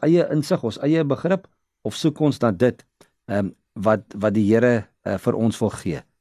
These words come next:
Soek ons na daardie wysheid wat net van hom af kan kom?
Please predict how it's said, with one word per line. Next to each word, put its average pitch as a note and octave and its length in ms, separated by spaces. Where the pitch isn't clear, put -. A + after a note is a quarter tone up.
Soek - 220
ons B2+ 160
na A#2 80
daardie G2 320
wysheid G2 480
wat G#2 220
net A2 200
van A2 180
hom G2 200
af - 220
kan F2+ 280
kom? - 220